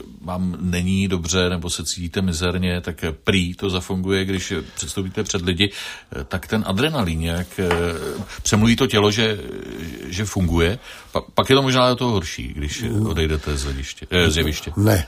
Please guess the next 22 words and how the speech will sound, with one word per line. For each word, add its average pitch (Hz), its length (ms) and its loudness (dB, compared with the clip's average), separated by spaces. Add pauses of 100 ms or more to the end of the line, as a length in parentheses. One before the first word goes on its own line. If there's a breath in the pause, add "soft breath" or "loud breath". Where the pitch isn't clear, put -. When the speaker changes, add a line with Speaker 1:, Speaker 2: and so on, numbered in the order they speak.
Speaker 2:
ne. 95 260 0 (480 loud breath)
Eh, 90 360 2
můžu 127 380 6
to 143 100 4
potvrdit 113 560 2
a, 98 280 4 (500)
eh, 90 120 -2
teď 113 220 -2
hraju, 120 680 2
v-, 101 200 -4 (160)
já 95 100 0
nevím, 95 260 0
po 92 140 -4
čtyřech 104 420 2
dnech, 95 420 0 (1000 loud breath)
eh, 87 40 -2
tak, - 380 -4
eh, 101 380 2
jsem 110 200 2
na 113 80 2
to 131 140 -2
zvědav. 98 420 2